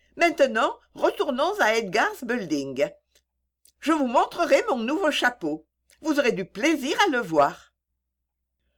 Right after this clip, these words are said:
Volontiers, mais de ce côté-là, n'y a-t-il pas à craindre que vous rencontriez ces deux étrangers ? » « Je ne pensais pas à cela.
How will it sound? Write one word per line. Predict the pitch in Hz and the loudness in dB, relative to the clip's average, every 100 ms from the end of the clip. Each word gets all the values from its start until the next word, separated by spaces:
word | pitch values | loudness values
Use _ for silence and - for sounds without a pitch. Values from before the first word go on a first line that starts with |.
| _ _ | _ _
Volontiers, | 196 302 180 165 - 262 508 - _ _ | 0 2 2 -2 -4 -4 -4 -10 _ _
mais | 240 277 226 | 0 2 2
de | 190 381 | 0 -2
ce | - | -2
côté-là, | 330 262 254 196 202 208 - _ _ | -2 -2 0 0 2 0 -6 _ _
n'y | 220 339 | -8 -4
a-t-il | 453 392 277 | -4 -2 -2
pas | 247 208 175 | 0 0 0
à | |
craindre | - 180 247 370 415 | -2 -2 -2 -2 -4
que | 330 | -6
vous | 254 | -4
rencontriez | 214 233 233 214 - 190 208 | -2 -2 -4 -8 -6 -2 0
ces | 208 185 | 0 0
deux | 160 202 | 0 0
étrangers ? » « | 196 - 165 160 156 190 453 571 _ _ _ _ _ _ _ _ _ _ - | 0 -4 -4 -4 -2 -2 -4 -8 _ _ _ _ _ _ _ _ _ _ -4
Je | - 359 | 0 2
ne | |
pensais | 285 302 254 240 | 4 2 2 0
pas | 226 180 | 0 0
à | 180 | -2
cela. | - 262 370 | -4 0 2